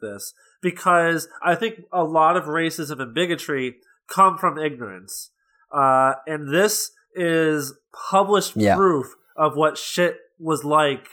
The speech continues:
Speaker 1: in the thirties and forties. I, I'm not saying things are better now, but there's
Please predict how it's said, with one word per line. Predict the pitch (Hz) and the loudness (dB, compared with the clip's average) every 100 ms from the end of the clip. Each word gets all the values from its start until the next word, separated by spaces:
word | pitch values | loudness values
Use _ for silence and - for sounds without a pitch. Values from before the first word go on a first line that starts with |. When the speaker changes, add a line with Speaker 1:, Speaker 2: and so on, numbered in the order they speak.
| _ _ - | _ _ -14
Speaker 1:
in | 139 | -10
the | |
thirties | 151 156 147 117 | -2 0 0 -6
and | 117 | -10
forties. | 135 110 107 151 | -8 -8 -6 0
I, | 190 | 2
I'm | 185 | 2
not | 185 170 | 2 2
saying | - 160 147 | 0 -6 -6
things | 151 131 | -8 -6
are | |
better | - 147 131 | -2 -2 -2
now, | 123 156 160 131 - - | -2 0 2 2 -2 -2
but | 214 185 - - | 2 2 0 -8
there's | 170 202 185 180 | 2 4 4 0